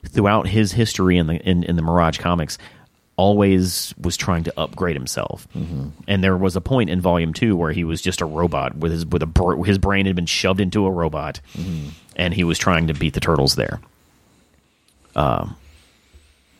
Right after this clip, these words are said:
Speaker 1: oh, I can't wait till we get to that. It's really the only good part of Vol-, Volume two.
Speaker 2: Yeah.
Speaker 1: Beside the point.
Speaker 2: We call it the deconstruction of, uh, Baxter
Speaker 1: Yes,
Speaker 2: Stockman.
Speaker 1: absolutely.
Speaker 2: Yeah.
Speaker 1: Um, so we find out that he's, he's,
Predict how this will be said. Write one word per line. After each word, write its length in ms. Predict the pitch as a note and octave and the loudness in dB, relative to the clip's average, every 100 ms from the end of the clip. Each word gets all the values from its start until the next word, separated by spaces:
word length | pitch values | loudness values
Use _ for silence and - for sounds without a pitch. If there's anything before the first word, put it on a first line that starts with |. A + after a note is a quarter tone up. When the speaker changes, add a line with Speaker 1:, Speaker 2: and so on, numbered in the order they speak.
| - | -4
Speaker 1:
oh, 100 | - | -2
I 60 | |
can't 160 | - A#2+ | 0 2
wait 180 | A#2 A2+ | 2 2
till 120 | A2+ | 2
we 60 | G#2 | 0
get 100 | - | 2
to 60 | |
that. 220 | E2+ F2 C#2 | 2 2 0
It's 120 | - | -2
really 180 | A#3 F3+ | 2 2
the 120 | B2 | 2
only 240 | C3+ C3 | 2 2
good 180 | A2 G#2 | 2 0
part 180 | A2 F#2+ | 0 0
of 60 | |
Vol-, 220 | F#2+ F#2 F2 | 2 0 2
Volume 300 | F#2 E2+ D#2 | 0 0 0
two. 220 | D#2 C#2+ - | -2 -2 -4
Speaker 2:
Yeah. 320 | F#2+ E2+ D2+ D#2 _ - F2+ - _ _ - - _ _ _ - | -2 -2 -2 -8 _ -16 -16 -16 _ _ -20 -20 _ _ _ -2
Speaker 1:
Beside 280 | D#3 A#2+ | 2 2
the 60 | F2+ | 2
point. 240 | E2 C2+ - | 0 -2 -8
Speaker 2:
We 100 | - A#2 | -4 0
call 200 | D3+ C3+ | 2 2
it 80 | |
the 160 | G#2 G2+ | 2 0
deconstruction 1080 | F2+ G#2+ A2+ G#2+ G#2 G2+ G2 - G#2 A2 A#2 - - | 4 2 2 -2 0 2 0 0 -4 -4 -8 -14 -8
of, 260 | - F#2+ F2+ | 0 0 2
uh, 400 | F#2 F2 F2 F2 - | 2 2 2 0 -2
Baxter 300 | F2 F2+ G#2+ | -2 -2 -2
Speaker 1:
Yes, 340 | A#2+ E3 G2 | 0 0 0
Speaker 2:
Stockman. 300 | G2+ G#2 - | -6 -8 -8
Speaker 1:
absolutely. 580 | C#3 E3 - F#3 A3+ F2+ | 0 0 2 2 2 0
Speaker 2:
Yeah. 300 | F2+ E2 D#2 F#2 G2+ _ _ | 0 -2 -6 -8 -16 _ _
Speaker 1:
Um, 400 | E2+ F2 E2 D#2 - _ _ _ _ _ _ _ _ - | -6 -4 -4 -8 -16 _ _ _ _ _ _ _ _ -2
so 100 | D3 | 0
we 100 | C#3 | 2
find 240 | D3+ C3+ | 4 4
out 80 | B2+ | 4
that 100 | G#2+ | 4
he's, 260 | A#2+ A2+ G#2 | 4 0 -2
he's, 200 | A2+ C3+ | 0 0